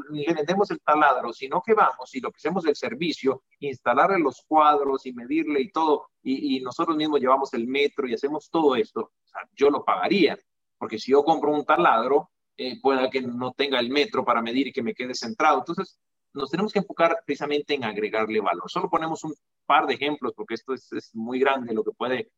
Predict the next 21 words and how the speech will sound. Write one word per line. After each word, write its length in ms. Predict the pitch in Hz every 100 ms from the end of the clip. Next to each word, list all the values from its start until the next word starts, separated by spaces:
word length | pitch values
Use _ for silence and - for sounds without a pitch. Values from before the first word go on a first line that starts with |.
| _ _
pensar 360 | - 113 127 120
cada 160 | 127
quien, 220 | 117 127 110
pero 220 | 123 -
cualquier 360 | - - 247
servicio 480 | 294 214 175 - -
que 80 | 117
ofrezca, 420 | 110 123 107 92 - _ -
ofrezca 380 | - 127 -
valor. 300 | 127 131 196
Si 120 | - 127
es 60 |
de 60 | 131
educación, 540 | 120 - - 175 214
está 260 | 120 - 135 - _ _
educando, 380 | 123 113 156 170
ofrezca 480 | 110 - 175 - 139
un 120 | 131
valor 300 | 113 110 123
adicional. 640 | 104 104 - 95 107 98 - _ _ _ _ _
Y 400 | - 160 185 180